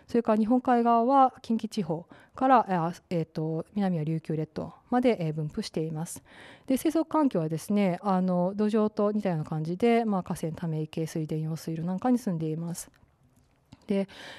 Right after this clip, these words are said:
メダカもですね、聞いたことないっていう人はもうまずいないと思うんですけれども、あの、土壌に劣らず身近な魚ですね。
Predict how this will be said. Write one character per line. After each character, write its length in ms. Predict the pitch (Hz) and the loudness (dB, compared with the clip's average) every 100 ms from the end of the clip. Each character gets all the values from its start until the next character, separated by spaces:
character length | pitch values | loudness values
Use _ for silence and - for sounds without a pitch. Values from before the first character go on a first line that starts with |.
| - | 2
メ 100 | 208 | 4
ダ 120 | 269 | 4
カ 100 | 320 | 4
も 100 | 320 | 4
で 100 | 196 | 4
す 100 | 160 | 2
ね、 120 | 175 160 | -2 -2
聞 140 | 208 | -2
い 40 | |
た 100 | 226 | 0
こ 120 | 254 262 | 0 0
と 80 | |
な 100 | 170 | 0
い 40 | 160 | -2
っ 20 | |
て 160 | - 165 | -4 -6
い 20 | |
う 40 | |
人 180 | 151 160 | -6 -4
は 60 | 151 | -4
も 120 | 151 | -2
う 40 | |
ま 140 | 156 214 | 0 0
ず 80 | |
い 80 | 180 | 2
な 120 | 170 | 0
い 80 | 165 | -2
と 100 | 165 | -2
思 80 | 160 | -4
う 60 | 156 | -4
ん 40 | |
で 80 | 160 | -6
す 80 | - | -6
け 120 | 165 | -6
れ 80 | 151 | -4
ど 120 | 165 | -2
も、 360 | 196 214 185 - - - | 2 4 4 0 -14 -10
あ 120 | - 170 | -2 0
の、 100 | 175 | 0
土 100 | 196 | 2
壌 140 | 247 | 4
に 80 | 233 | 4
劣 200 | 233 233 | 4 2
ら 120 | 226 | 2
ず 160 | 165 - | 0 -2
身 100 | 170 | -4
近 220 | 165 165 | -2 -2
な 200 | 156 156 - | -2 -4 -6
魚 340 | - 165 160 | -6 -4 -4
で 100 | 156 | -4
す 120 | 151 | -4
ね。 320 | 202 202 170 | 0 0 0